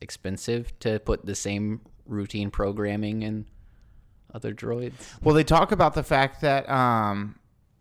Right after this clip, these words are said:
Speaker 1: 'Cause they,
Speaker 2: B-,
Speaker 1: you know, they have the
Speaker 2: B ones are more affordable. B twos are extremely more expensive, but there's been more people joining the group at this point.
Speaker 1: Yeah, their name is Supa.
Speaker 2: Yeah,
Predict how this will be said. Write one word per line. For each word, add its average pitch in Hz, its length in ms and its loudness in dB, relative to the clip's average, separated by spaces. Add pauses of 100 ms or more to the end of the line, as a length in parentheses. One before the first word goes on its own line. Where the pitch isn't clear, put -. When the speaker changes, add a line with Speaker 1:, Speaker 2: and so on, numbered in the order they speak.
(420)
Speaker 1:
'Cause 117 100 2
they, 143 200 4
Speaker 2:
B-, - 100 -16
Speaker 1:
you 131 60 -2
know, 113 100 2
they 107 100 4
have 110 80 2
the 131 120 6
Speaker 2:
B 160 60 6
ones 143 560 0 (100)
are 123 480 4
more 131 220 4
affordable. 135 520 0
B 139 140 2
twos 147 360 0
are 120 240 0 (560)
extremely 165 400 2
more 131 200 2
expensive, 120 560 -2
but 120 140 0
there's 117 120 -2
been 117 160 -2
more 120 140 2
people 117 240 -2
joining 120 320 0
the 110 80 -4
group 131 320 -2
at 113 80 -2
this 117 140 -6
point. 117 360 0
Speaker 1:
Yeah, 87 160 -4
their 95 120 -4
name 101 220 -2
is - 80 -6
Supa. - 640 -8 (200)
Speaker 2:
Yeah, 123 300 2